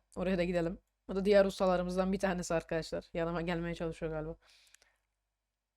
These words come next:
Evet. Açalım. Gidiyor mu? Hiçbir şekilde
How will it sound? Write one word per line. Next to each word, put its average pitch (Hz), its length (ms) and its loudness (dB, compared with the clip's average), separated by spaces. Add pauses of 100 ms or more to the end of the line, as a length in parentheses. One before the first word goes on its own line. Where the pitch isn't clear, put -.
(1300)
Evet. - 380 -6 (1400)
Açalım. 190 420 -2 (1500)
Gidiyor 185 280 2
mu? 190 120 0
Hiçbir 202 220 -4
şekilde 190 580 2